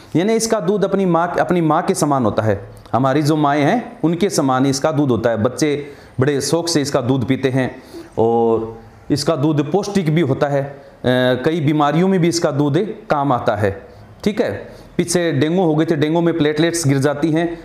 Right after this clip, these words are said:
शरीर की, रोग प्रतिरोधक क्षमता कम हो जाती है, तो जिसमें बकरी का दूध है वो दिया जाता है। सबसे ज़्यादा डॉक्टर सलाह इसी दूध की देते हैं, उसमें काफ़ी महंगा दूध इसका बिकता है। पीछे डेंगू आई थी तो इसका दूध तीन सौ से चार सौ रुपये प्रति किलो चला गया था बकरियों का।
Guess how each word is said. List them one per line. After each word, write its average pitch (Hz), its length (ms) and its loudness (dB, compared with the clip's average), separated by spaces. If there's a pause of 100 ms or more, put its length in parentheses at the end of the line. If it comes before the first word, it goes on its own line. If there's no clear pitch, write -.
शरीर 147 280 0
की, 196 300 -2 (220)
रोग 160 240 0
प्रतिरोधक 165 360 0
क्षमता 160 280 0
कम 185 160 -2
हो 139 140 0
जाती 117 260 0
है, 123 260 0 (480)
तो 127 160 2
जिसमें 160 560 2
बकरी 196 260 0
का 180 120 0
दूध 151 220 0
है 147 60 0
वो 165 280 -2 (120)
दिया 127 240 2
जाता 117 240 0
है। 131 40 0
सबसे 180 300 -2
ज़्यादा 143 360 0
डॉक्टर 139 300 0
सलाह 139 220 0
इसी 139 200 0
दूध 135 220 0
की 120 80 2
देते 104 260 0
हैं, 110 200 0 (280)
उसमें 147 380 0
काफ़ी 175 240 0
महंगा 123 360 2
दूध 151 240 0
इसका 160 300 -2 (280)
बिकता 123 280 0
है। 110 140 0 (340)
पीछे 175 240 0
डेंगू 151 300 2
आई 151 160 2
थी 156 100 0
तो 156 100 0
इसका 151 220 -2
दूध 147 260 0
तीन 165 140 0
सौ 160 140 0
से 147 120 0
चार 156 200 0
सौ 160 120 0
रुपये 147 240 0
प्रति 147 360 -2
किलो 143 200 0
चला 107 200 0
गया 101 140 2
था 110 100 0
बकरियों 98 360 0
का। 95 120 0